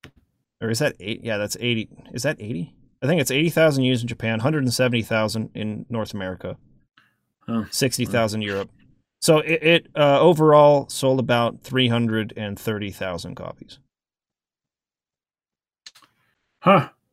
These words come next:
Speaker 1: Which seems about right for the type of game it is. I don't think
Speaker 2: Yeah.
Speaker 1: that that's, I mean, I, I wouldn't expect this to be a million seller, but maybe that, I don't know.
Speaker 2: Oh.
Speaker 1: I have no idea if it's, uh, I have no idea if that's good for the,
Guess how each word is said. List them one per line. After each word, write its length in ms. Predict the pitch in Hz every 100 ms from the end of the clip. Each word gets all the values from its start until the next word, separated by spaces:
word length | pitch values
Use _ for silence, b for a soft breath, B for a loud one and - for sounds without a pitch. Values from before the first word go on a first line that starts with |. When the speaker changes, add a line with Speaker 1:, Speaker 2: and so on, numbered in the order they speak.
| _ _ _ _ _ _ -
Speaker 1:
Which 500 | 147 127 - - - _ _ _ -
seems 580 | - 151 160 160 151 127
about 400 | 120 113 127 135
right 480 | - 117 123 98 -
for 180 | - 123
the 80 | 113
type 300 | - 117 -
of 100 | 85
game 240 | 120 113
it 60 | 90
is. 320 | 85 90 - _ _ _ _ _ _ _ _ _ _ _ _ _ _ -
I 100 | 131
don't 180 | 143
think 200 | - 143 131
Speaker 2:
Yeah. 60 | 117
Speaker 1:
that 60 |
that's, 320 | 123 120 - 143
I 20 |
mean, 200 | 131 123
I, 160 | - 135
I 100 | 135
wouldn't 240 | 151 143 113
expect 460 | - - 156 - 123
this 220 | 117 -
to 80 | 104
be 160 | 104
a 60 | 95
million 480 | 95 120 123 98 98
seller, 440 | - 90 85 - _ _ _
but 220 | 131 117 -
maybe 320 | 120 127 127
that, 180 | 117 113 117
I 80 |
don't 140 | 151 131
know. 140 | 117
Speaker 2:
Oh. 340 | 104 95 98 - _ _ _ _ _ 127
Speaker 1:
I 80 |
have 100 | 139
no 140 | 147 160
idea 360 | 139 147 143
if 140 | 131 -
it's, 280 | 120 - 131
uh, 240 | 120 120
I 80 | 123
have 120 | 139
no 140 | 131 151
idea 200 | 127 139
if 80 | 131
that's 220 | 120 -
good 300 | 131 113 87
for 180 | 110 101
the, 160 | 98